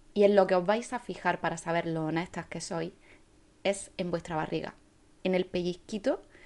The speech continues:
que os da la barriga, porque ahí es donde vais a sentir esa incomodidad, ¿sabes? Como ese, eh, que te tuerce un poco el gesto. Y ahí es cuando vais a saber de verdad,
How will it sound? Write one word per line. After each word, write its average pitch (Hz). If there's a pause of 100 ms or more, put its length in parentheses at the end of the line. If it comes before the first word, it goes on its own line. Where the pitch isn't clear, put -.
(320)
que 202
os 180
da 190
la 220
barriga, 247
porque 190
ahí 185
es 226
donde 202
vais 185
a 208
sentir 190
esa 196
incomodidad, 175
¿sabes? -
Como 208
ese, -
eh, - (160)
que 220
te 208
tuerce 233
un 214
poco 202
el 190
gesto. - (1000)
Y 220
ahí 190
es 233
cuando 202
vais 196
a 277
saber 214
de 202
verdad, 170